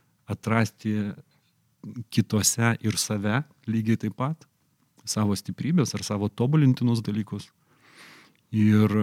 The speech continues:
ir, ir labai ryškiai paaugti. Tai vat, e, jo, tai yra tęstinė praktika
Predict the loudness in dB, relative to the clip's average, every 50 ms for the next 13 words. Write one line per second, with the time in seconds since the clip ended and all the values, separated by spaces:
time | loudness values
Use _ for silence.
0 | 0 -2 0 0 0 0 0 -2 -6 -6 -2 -2 0 0 0 0 2 2 2 4
1 | 4 2 0 -2 -6 -8 -6 -4 -2 -2 -2 -4 -6 -12 -20 -18 -14 -10 -8 -6
2 | -6 -6 -8 -8 -8 -6 -2 -2 0 -2 -2 -4 -8 _ _ _ _ -6 -4 -4
3 | -4 -4 -6 -10 -12 -10 -8 -8 -6 -4 -4 -4 -4 -6 -8 _ _ _ _ _
4 | _ _ _ _ _ _ _ _ _ _ _ _ -2 -2 -2 0 0 0 0 0
5 | 0 -2 -6 -6 -6 -8 -10 -14 -8 -6 -6 -6